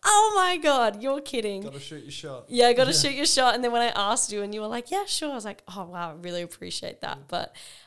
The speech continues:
Speaker 1: and then I was also like, when I, yeah, first listened to that podcast episode, I was like, "Oh man, it'd be so cool to, like, meet this guy one day
Speaker 2: Mm.
Speaker 1: and, and get tips from him." And then I'm like, "Oh my God, I'm podcasting him." Like,
Speaker 2: Mm.
Speaker 1: how crazy is that?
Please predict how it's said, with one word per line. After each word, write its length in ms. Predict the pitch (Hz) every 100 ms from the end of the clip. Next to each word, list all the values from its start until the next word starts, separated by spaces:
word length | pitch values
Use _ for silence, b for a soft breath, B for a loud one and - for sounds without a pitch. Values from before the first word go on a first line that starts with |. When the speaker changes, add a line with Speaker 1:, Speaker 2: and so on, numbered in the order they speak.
| -
Speaker 1:
and 180 | 214 220
then 140 | 214
I 160 | 208 202
was 180 | 196 -
also 340 | 185 - 190
like, 220 | 170 160 -
when 100 | 180
I, 120 | 175 _ _ _
yeah, 180 | 180 170
first 320 | - 185 -
listened 240 | 170 170
to 80 | 170
that 180 | 175 -
podcast 340 | 180 180 170 -
episode, 280 | - 180 151
I 80 | 185
was 80 |
like, 160 | 190 190
"Oh 200 | - 190 180
man, 280 | 196 214
it'd 120 | 220 202
be 60 |
so 280 | 190 - 208
cool 240 | 208 196 190
to, 140 | 196
like, 220 | 190 - - B B B -
meet 300 | 220 240 233
this 140 | 233
guy 240 | - 214 214
one 260 | 214 220
day 440 | 208 202 202 208 196
Speaker 2:
Mm. 20 |
Speaker 1:
and, 220 | 190 190
and 200 | - 196
get 200 | 190 -
tips 320 | - - -
from 180 | - 185
him." 180 | 180 175
And 140 | 180
then 140 | 185 185
I'm 120 | 190
like, 240 | 190 185
"Oh 140 | 247 277
my 120 | 320
God, 200 | 311 302
I'm 280 | 262 220 226 _ _
podcasting 640 | 240 285 247 233 - -
him." 180 | 185 -
Like, 200 | - 135
Speaker 2:
Mm. 60 |
Speaker 1:
how 200 | 131 -
crazy 380 | - - 269 262
is 100 | 208
that? 280 | - 285 247